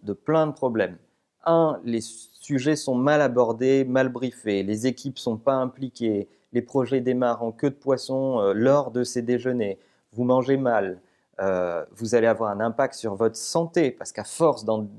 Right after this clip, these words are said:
d'engendrer les déjeuners business, vous avez une boulimie de calories absolument catastrophique. Euh, vous allez, euh, du coup, euh, modifier l'équilibre de votre journée, peut-être plus faire vos sessions de sport normalement, peut-être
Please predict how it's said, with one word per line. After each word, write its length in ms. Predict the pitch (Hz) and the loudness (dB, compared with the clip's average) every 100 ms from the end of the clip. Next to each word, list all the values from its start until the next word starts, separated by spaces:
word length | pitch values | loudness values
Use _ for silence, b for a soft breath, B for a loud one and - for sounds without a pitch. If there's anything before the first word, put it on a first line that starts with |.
| - - | -20 -20
d'engendrer 800 | 117 127 127 123 147 135 135 135 | -2 2 2 2 2 2 2 2
les 120 | 107 | 2
déjeuners 500 | 101 98 104 101 95 | -4 -8 -4 -2 -2
business, 580 | 87 104 113 175 202 - b b b | -4 -6 2 2 2 -4 b b b
vous 100 | 90 | -4
avez 440 | 98 107 147 147 - | -2 2 2 2 -2
une 240 | 113 104 90 | -8 -8 -10
boulimie 800 | 101 135 170 170 160 156 147 113 | -8 -2 0 2 0 -2 -4 -6
de 200 | 104 98 | -4 -2
calories 760 | - 104 107 110 151 202 - - - | 0 0 2 2 2 0 -4 -12 -10
absolument 520 | 104 110 113 156 151 - | -6 -2 0 -2 -4 -6
catastrophique. 800 | 127 123 - 139 123 123 113 - b b b - | -4 -4 -4 -4 -2 -4 -8 -12 b b b -2
Euh, 400 | 104 95 92 90 107 | 0 2 0 -2 -6
vous 260 | 117 110 | -4 0
allez, 500 | 117 113 117 113 98 - | 2 2 2 2 0 -4
euh, 260 | 90 82 76 | -8 -6 -8
du 220 | 107 107 123 | -12 -12 -8
coup, 420 | - 180 220 220 b b b | -2 2 2 -2 b b b
euh, 80 | 92 | -8
modifier 640 | 107 165 151 156 - 165 156 | 0 0 0 -4 -4 0 2
l'équilibre 420 | 127 139 127 120 | 0 -2 -4 -2
de 80 | 113 | -2
votre 240 | 107 113 | 0 0
journée, 440 | 110 139 139 135 120 | 0 -2 0 0 -2
peut-être 460 | 107 101 110 104 | -4 -2 -2 -2
plus 200 | - 139 | -2 -2
faire 180 | - 123 | 2 0
vos 120 | 117 | 0
sessions 320 | 110 117 123 | -6 -6 -4
de 100 | 117 | -4
sport 260 | 113 - 120 | -4 0 2
normalement, 720 | 123 139 143 143 139 139 131 | 2 0 0 0 0 0 -2
peut-être 600 | - 107 113 110 - 107 | -6 -2 -2 -2 -2 -4